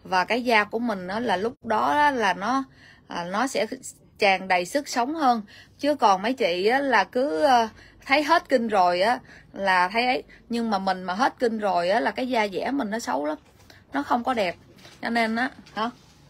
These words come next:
Cho nên là em mới khuyến khích mọi người á, là dùng cái hoa anh thảo này.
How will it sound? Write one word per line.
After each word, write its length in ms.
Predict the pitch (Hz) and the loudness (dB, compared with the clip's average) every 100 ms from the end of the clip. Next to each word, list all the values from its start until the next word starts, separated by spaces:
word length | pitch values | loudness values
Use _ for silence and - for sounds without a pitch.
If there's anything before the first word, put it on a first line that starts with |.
| - - - - - _ _ _ _ _ _ _ _ - - | -20 -20 -20 -20 -20 _ _ _ _ _ _ _ _ -20 -2
Cho 140 | 240 | 2
nên 220 | 240 240 233 | 4 4 4
là 100 | 208 | 2
em 260 | 220 233 | 2 2
mới 120 | 247 | 2
khuyến 260 | 285 294 320 | 0 -2 -2
khích 220 | 320 254 | -4 -4
mọi 200 | 214 131 | -4 -4
người 320 | 208 196 180 | -2 -2 0
á, 100 | 196 | 0
là 180 | 262 226 | 0 0
dùng 360 | 185 196 190 175 | 0 -2 -4 -4
cái 100 | 226 | -4
hoa 200 | 254 226 | 0 0
anh 100 | 220 | 0
thảo 260 | 214 175 | -6 -6
này. 260 | 262 262 190 | -2 -2 -4